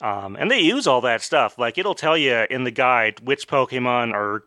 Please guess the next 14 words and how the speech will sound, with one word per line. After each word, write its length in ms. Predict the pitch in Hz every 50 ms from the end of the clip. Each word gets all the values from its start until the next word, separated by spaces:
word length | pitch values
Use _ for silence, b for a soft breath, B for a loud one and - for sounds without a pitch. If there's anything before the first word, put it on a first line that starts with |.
| _ -
good 220 | 139 139 143 147
against 320 | 143 123 143 131 117 -
a 60 | 139 -
Pokemon 560 | - 131 131 120 - 127 123 123 120 123 123
if 80 | 113
they 100 | - 123
have 120 | 117 113 -
to 80 | -
battle 400 | 110 123 120 120 123 120 120 123
it, 180 | 123 120 - -
which 200 | 117 110 - -
ones 220 | 120 113 113 101
are 100 | 98 95
not. 500 | 95 95 92 95 101 104 107 113 - -